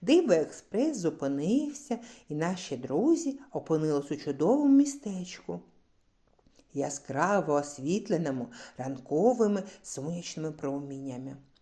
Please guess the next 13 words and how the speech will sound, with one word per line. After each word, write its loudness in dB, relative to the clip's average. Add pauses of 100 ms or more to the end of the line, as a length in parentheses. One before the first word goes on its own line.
(440)
Здавалося, -4 (260)
що -6
це -2
місто 4
зійшло 0
зі 0
сторінок 2 (240)
якоїсь 6
чарівної 6
книги. 2 (300)
Усі -2
маленькі 0
будиночки 0